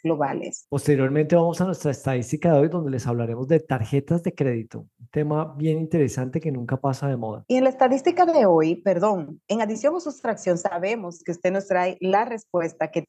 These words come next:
Speaker 1: tuvo nuestro público la semana pasada a la encuesta. Ahora, señores, atentos, que hoy vamos a lanzar una encuesta también y usted,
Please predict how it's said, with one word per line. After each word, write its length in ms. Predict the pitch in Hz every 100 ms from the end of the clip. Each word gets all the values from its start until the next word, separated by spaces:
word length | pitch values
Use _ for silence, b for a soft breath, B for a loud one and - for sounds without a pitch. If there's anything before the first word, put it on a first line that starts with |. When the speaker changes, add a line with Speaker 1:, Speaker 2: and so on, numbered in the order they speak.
| -
Speaker 1:
tuvo 200 | 196 196
nuestro 520 | 185 196 196 185 170
público 460 | 240 285 208 175 170
la 100 | 165
semana 420 | - 160 165 202
pasada 380 | - 151 151 165
a 60 |
la 80 | 170
encuesta. 640 | 180 185 277 277 - 139 170
Ahora, 540 | 190 202 208 180 208
señores, 640 | - 170 175 175 160 165 170
atentos, 800 | 156 202 269 254 - 226 247 _ _
que 160 | - 160
hoy 160 | 220
vamos 300 | 220 170 170
a 60 | 175
lanzar 580 | 160 160 - 156 151 - -
una 240 | 190 185
encuesta 460 | 175 196 175 196 202
también 480 | 226 170 151 160 -
y 220 | 254 285
usted, 520 | 302 - - 180